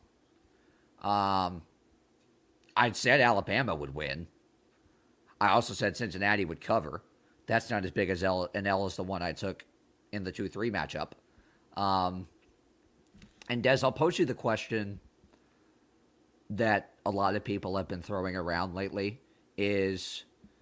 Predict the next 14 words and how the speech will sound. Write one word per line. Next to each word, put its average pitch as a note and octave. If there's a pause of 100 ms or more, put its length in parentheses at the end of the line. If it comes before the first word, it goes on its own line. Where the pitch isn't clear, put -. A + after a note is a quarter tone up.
(500)
okay, B2
we G#2+
get C3+
why G#2+
we're G2+
asking G2
for F#2+
expansion, E2+
but A#2
when A#2
we B2+
see G3+
the C3+
results -